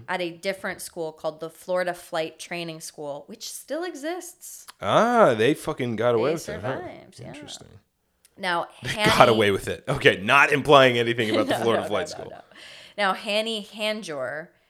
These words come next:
Speaker 2: Mm-hmm.
Speaker 1: he was the only one who did not train in Florida,
Speaker 2: Mm-hmm.
Speaker 1: and he trained in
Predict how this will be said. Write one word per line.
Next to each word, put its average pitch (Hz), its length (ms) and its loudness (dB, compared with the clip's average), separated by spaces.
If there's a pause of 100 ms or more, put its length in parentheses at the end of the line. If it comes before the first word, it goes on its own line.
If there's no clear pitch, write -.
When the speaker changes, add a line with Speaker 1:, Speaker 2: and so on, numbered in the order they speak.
(320)
Speaker 2:
Mm-hmm. 185 180 -8
Speaker 1:
he 226 100 -4
was 233 160 -6
the 220 100 -4
only 196 200 -4
one 185 220 -4
who 190 160 -8
did 165 260 -10
not 156 500 -6
train 160 300 -10
in 151 140 -12
Florida, 247 680 -4
Speaker 2:
Mm-hmm. 101 280 -10
Speaker 1:
and 170 120 -8
he 214 220 -12
trained 185 400 -8
in 160 640 -10